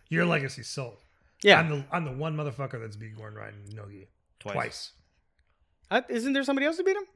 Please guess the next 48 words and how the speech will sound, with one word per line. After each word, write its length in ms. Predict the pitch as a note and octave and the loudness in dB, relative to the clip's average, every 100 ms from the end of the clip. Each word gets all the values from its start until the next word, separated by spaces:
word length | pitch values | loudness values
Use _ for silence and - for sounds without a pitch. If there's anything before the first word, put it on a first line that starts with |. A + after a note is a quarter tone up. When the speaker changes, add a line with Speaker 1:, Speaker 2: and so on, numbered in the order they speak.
| - _ _ _ - | -20 _ _ _ -4
Speaker 2:
No? 180 | C3+ - _ _ _ _ - | -2 -4 _ _ _ _ -16
Speaker 3:
Not 240 | A2+ G#2 | -6 -4
in 80 | F#2+ | -4
recent 220 | F#2+ F#2+ | -10 -12
memory. 240 | F#2+ A#2 A2+ _ _ | -12 -12 -14 _ _
Speaker 1:
Not 160 | C3 A#2 | -8 -8
Speaker 2:
Hmm. 80 | A2 | -6
Speaker 1:
I 80 | C3 | -6
can 140 | A2+ | -8
remember. 340 | G2+ G2 A#2+ - _ _ - _ _ _ _ - | -10 -12 -14 -16 _ _ -20 _ _ _ _ -18
I 80 | A#2+ | -16
don't 120 | A#2+ | -16
think 140 | A2 G2+ | -16 -16
so. 220 | A2+ A2 _ _ _ _ _ _ _ _ _ _ _ _ _ - | -16 -18 _ _ _ _ _ _ _ _ _ _ _ _ _ -8
Speaker 3:
I 60 | |
mean, 140 | A#2 - | -6 0
clearly, 260 | D#3 C3 | 2 2
when 140 | G#2 G#2 | 0 -4
you 100 | G2+ | -4
say 220 | G#2+ G2 | -4 -2
who's 160 | G#2+ | -6
beaten 300 | - G2 F2+ | -6 -8 -8
Gordon 260 | F2+ F2+ F2 | -10 -10 -8
Ryan, 280 | F2 E2+ F2 | -10 -10 -12
the 40 | |
first 220 | F2 G2+ - | -10 -8 -2
thing 100 | C#3 | -2
Speaker 2:
Yeah, 60 | |
Speaker 3:
that 80 | B2+ | 0
comes 140 | D3 | -4
to 40 | C3+ | -6
Speaker 2:
Felipe 60 | |
Speaker 3:
mind 120 | F#2 G#2+ | -6 -8
Speaker 2:
Pena 100 | A2+ | -10
is 100 | F#2 | -12
Speaker 3:
yeah. 60 | |
Speaker 2:
the 60 | F#2 | -12
first 160 | A2+ - | -14 -16
name, 100 | - | -16
yeah. 140 | A2+ | -6
Speaker 1:
I 60 | G3 | -2
mean, 200 | A#3 E3 | 0 2
Gordon 220 | A#3 C4 | 4 4
Ryan 240 | A#3 G3+ D#3+ | 4 0 0
lost 380 | D#3+ D3+ - - | 0 -2 -6 -6
back 240 | C#3 C3 - | 0 0 0
in, 220 | B2 A#2 | -8 -8
like, 200 | A2 | -10